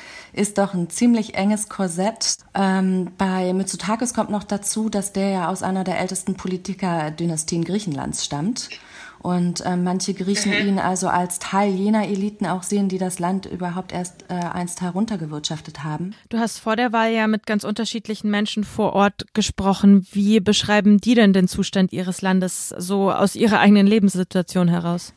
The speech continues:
Speaker 1: Da hört man immer wieder, ähm, die Krise ist nicht vorbei. Also ein großer Teil der Griechen gibt Tsipras die Schuld an der weiterhin prekären Wirtschaftslage.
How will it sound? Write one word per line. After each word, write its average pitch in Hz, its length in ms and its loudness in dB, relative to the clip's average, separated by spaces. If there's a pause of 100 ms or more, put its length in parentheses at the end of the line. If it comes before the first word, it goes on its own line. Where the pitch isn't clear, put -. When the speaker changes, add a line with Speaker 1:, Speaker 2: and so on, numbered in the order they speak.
Speaker 1:
Da 220 140 2
hört 226 180 2
man 220 140 4
immer 220 340 4
wieder, 254 580 2
ähm, 220 520 2
die 208 160 -6
Krise 226 340 -2
ist 214 160 -2
nicht 220 260 0
vorbei. 196 520 -2 (560)
Also 185 180 -4
ein 180 160 -2
großer 214 380 -4
Teil 196 300 -4
der 185 100 -6
Griechen 190 500 -4
gibt - 280 -10
Tsipras 208 440 -6
die - 80 -12
Schuld 202 400 -4
an 180 140 -4
der 170 100 -4
weiterhin 180 400 -6
prekären 175 560 -8
Wirtschaftslage. 220 840 -8